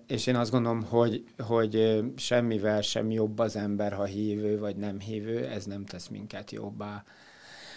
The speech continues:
Ö, a, az, ö, az, inkább visszafele mondom, hogy ezáltal, hogy én szeretem a, az életet és az állatokban a létezést,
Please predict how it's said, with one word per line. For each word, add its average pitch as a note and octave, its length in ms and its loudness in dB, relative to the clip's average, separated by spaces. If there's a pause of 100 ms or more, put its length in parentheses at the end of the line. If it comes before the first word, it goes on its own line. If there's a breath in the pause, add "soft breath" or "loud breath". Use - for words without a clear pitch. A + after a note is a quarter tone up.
(200 loud breath)
Ö, A#2 320 2 (760)
a, B2 480 8
az, A#2+ 480 4 (300)
ö, A2+ 580 4 (760)
az, B2 480 6
inkább D3+ 600 8
visszafele C3 680 6
mondom, A#2+ 560 6
hogy A#2 360 2 (200)
ezáltal, B2 1000 10
hogy A2+ 240 2
én A2 220 4
szeretem A#2 560 4
a, A2 420 0
az A2+ 300 -4
életet A2 640 -4
és G#2+ 140 -6
az G#2 160 -4
állatokban G#2+ 680 -2
a G2+ 40 -6
létezést, A#2 840 -4